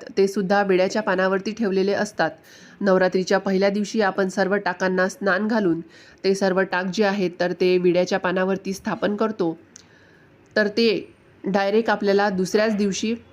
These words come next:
हलवायचे असतात आणि त्यामध्ये आपल्याला या नऊ दिवसांमध्ये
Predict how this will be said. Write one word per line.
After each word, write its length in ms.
हलवायचे 500
असतात 340
आणि 440
त्यामध्ये 580
आपल्याला 440
या 180
नऊ 240
दिवसांमध्ये 680